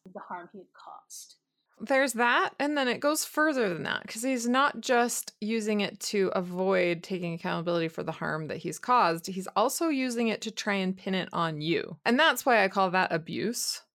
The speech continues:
Speaker 2: because he is actively trying to harm you.
Speaker 1: Yes, yes.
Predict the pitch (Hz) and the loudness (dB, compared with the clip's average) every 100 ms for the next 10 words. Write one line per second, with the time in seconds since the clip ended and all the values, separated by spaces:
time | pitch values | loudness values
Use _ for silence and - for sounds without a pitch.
0 | _ 226 247 202 185 - 190 220 208 170 | _ 0 4 4 4 0 -6 -2 2 4
1 | 185 185 - 202 214 - 220 175 180 170 | 4 2 2 2 2 2 2 4 2 0
2 | 165 185 170 175 - 170 160 - 180 233 | 0 2 2 2 -2 -4 -4 0 2 2
3 | 175 - - - - _ _ 330 - - | 0 -4 -10 -10 -14 _ _ -20 -12 -6
4 | 233 320 - - - - - _ - 214 | 0 0 -2 -10 -10 -10 -16 _ -12 -10
5 | 170 - - - | -10 -14 -16 -16